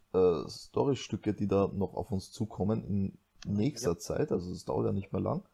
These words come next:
Speaker 1: Wie gesagt,
Speaker 2: Bin
Speaker 1: Mitte
Speaker 2: echt froh, dass Battle for Azeroth sich so stark auf die Story,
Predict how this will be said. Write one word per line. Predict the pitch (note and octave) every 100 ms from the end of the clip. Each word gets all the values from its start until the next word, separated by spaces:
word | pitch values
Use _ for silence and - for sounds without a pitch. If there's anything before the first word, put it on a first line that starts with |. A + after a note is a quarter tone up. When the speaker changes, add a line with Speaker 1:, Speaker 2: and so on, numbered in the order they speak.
| - - _ _ _ -
Speaker 1:
Wie | -
gesagt, | G#2 -
Speaker 2:
Bin | C3
Speaker 1:
Mitte | G#2 D3
Speaker 2:
echt | C#3 -
froh, | B2+ B2+
dass | C3 A2
Battle | C3 B2
for | - A#2+
Azeroth | A#2 A#2+ A#2
sich | - - A#2+
so | - C3
stark | B2 - A#2
auf | -
die | -
Story, | - B2 A#2+ A2+